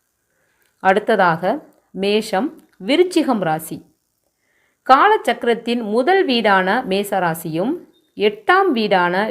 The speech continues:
விருச்சிக ராசியும் திருமண வாழ்க்கையில் இணையக்கூடாத ராசிகளாகும்.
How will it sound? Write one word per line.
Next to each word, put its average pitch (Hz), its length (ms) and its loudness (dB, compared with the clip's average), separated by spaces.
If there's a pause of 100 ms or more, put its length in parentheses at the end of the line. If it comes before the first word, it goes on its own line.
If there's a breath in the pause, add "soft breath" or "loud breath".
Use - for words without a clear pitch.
விருச்சிக 277 560 0
ராசியும் 170 520 -4 (600 soft breath)
திருமண 392 380 4 (140)
வாழ்க்கையில் 208 600 0 (120)
இணையக்கூடாத 247 680 0 (100)
ராசிகளாகும். 180 760 -2